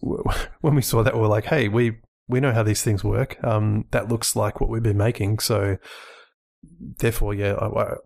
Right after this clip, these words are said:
you know, we, that's why we sort of jumped on the iPhone quite early. Um, in terms of where it's going, I mean, o-, obviously mobile, a-, anyone who's <laughs> been following Asimco and Horace Dediu's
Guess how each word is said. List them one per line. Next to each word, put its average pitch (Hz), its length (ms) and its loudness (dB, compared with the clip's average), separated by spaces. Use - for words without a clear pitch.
you 123 100 -2
know, 104 80 2
we, 104 140 0
that's - 180 -2
why 104 80 2
we 101 80 2
sort 101 180 -2
of 92 40 -2
jumped 101 220 -2
on 101 60 0
the 101 80 2
iPhone 104 320 0
quite 101 220 -4
early. 101 280 2
Um, 104 440 0
in 151 100 2
terms 254 180 2
of 151 80 4
where 113 100 4
it's 95 100 -2
going, 113 300 4
I 113 60 2
mean, 123 240 4
o-, 143 120 2
obviously 135 340 0
mobile, 101 680 0
a-, - 280 -8
anyone 127 280 4
who's 110 120 2
<laughs> - 120 10
been 117 80 8
following 113 520 4
Asimco 107 600 4
and 101 200 2
Horace 110 260 2
Dediu's 101 480 0